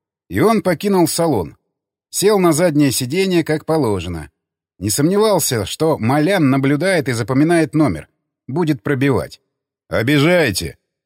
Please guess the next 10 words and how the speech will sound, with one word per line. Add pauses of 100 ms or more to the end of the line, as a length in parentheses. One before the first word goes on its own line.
(120)
отреагировал
Николай
Иванович,
когда
Нагибин
предупредил
его
о
такой
возможности.